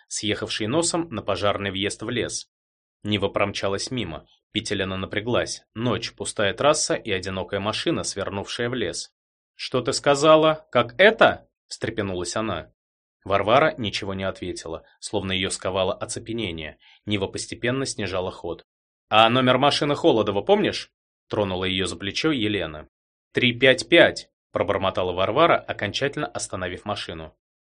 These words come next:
"Разворачивайся". Обратный путь они проехали медленно,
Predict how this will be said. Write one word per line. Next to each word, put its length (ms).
"Разворачивайся". 920
Обратный 420
путь 360
они 140
проехали 500
медленно, 640